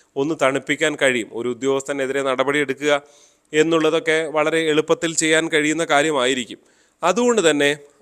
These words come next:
അത്തരം അതൊക്കെ ചെറിയ സംഭവമായി മാറും. ഇപ്പോൾ പ്രതിപക്ഷത്തിന് സി പി എം, ഏഹ്, ഇപ്പുറത്തുള്ള എന്താ പറയുക, ബി ജെ പിക്കൊക്കെയും അതിശക്തമായ ആരോപണം ഉന്നയിക്കാം, കേന്ദ്ര ഏജൻസികളെ കൊണ്ടുവരണമെന്നൊക്കെ പറയാം.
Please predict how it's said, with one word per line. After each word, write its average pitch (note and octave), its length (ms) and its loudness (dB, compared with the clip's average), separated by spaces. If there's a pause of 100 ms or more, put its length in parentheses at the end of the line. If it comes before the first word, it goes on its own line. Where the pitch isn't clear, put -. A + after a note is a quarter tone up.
(160)
അത്തരം A#3 600 0
അതൊക്കെ A#3 340 0
ചെറിയ A3+ 380 0
സംഭവമായി D3 600 0
മാറും. G2+ 300 -6 (140)
ഇപ്പോൾ A2+ 520 -8
പ്രതിപക്ഷത്തിന് C3 760 -10 (480)
സി C3 160 -6 (100)
പി C#3 60 -4
എം, C3+ 180 -4
ഏഹ്, A#2 280 -6
ഇപ്പുറത്തുള്ള A#2+ 760 -4
എന്താ A#2 180 -2
പറയുക, A2 500 -2
ബി B2 280 -8
ജെ C3 140 -2
പിക്കൊക്കെയും C3+ 640 -8
അതിശക്തമായ C#3 640 -6
ആരോപണം C3 380 -2
ഉന്നയിക്കാം, C3 640 -8
കേന്ദ്ര C3 240 -6
ഏജൻസികളെ C3 500 -4
കൊണ്ടുവരണമെന്നൊക്കെ B2+ 720 -4
പറയാം. B2 360 -2